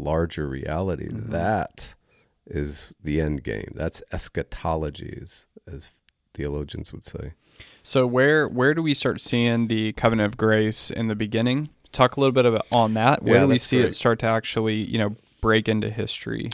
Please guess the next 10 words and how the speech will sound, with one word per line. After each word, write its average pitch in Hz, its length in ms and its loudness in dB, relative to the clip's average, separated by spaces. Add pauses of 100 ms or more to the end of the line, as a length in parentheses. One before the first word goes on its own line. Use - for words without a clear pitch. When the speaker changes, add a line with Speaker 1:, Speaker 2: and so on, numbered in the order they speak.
Speaker 1:
Okay, 120 300 10
so, 120 480 12
uh, 107 300 10
what's - 600 4 (500)
fascinating, 87 720 6
again, 85 380 4
there's 82 260 2
that, 85 320 0
there's 98 200 4
a, 85 180 4